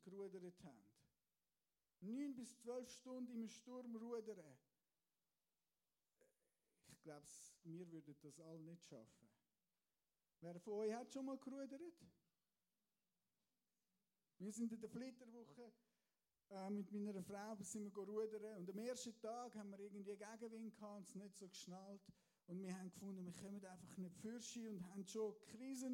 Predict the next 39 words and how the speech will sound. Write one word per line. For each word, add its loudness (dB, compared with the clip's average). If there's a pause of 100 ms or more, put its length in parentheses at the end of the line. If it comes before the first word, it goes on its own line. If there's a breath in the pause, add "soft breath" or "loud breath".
(100)
bekommen, 2
dass -4
wir -2
die 4
Runde, 4
die -6
wir 2 (280)
machen 0
müssen, -
nicht -4
schaffen -6
in -4
diesen -4
Tagen, -2
die 0
wir -6
zur -8
Verfügung -8
gekommen -6
haben. -4 (360 loud breath)
Und 2
wir 6
haben 0
gerudert 2
und 2
gerudert 0
und -8
irgendwann 0 (460 loud breath)
ist -10
meine 0
Frau -2
so 2
fertig -4
gewesen, -8
dass -8
wir -2
irgendwo 2 (120)
ans -6
Land 2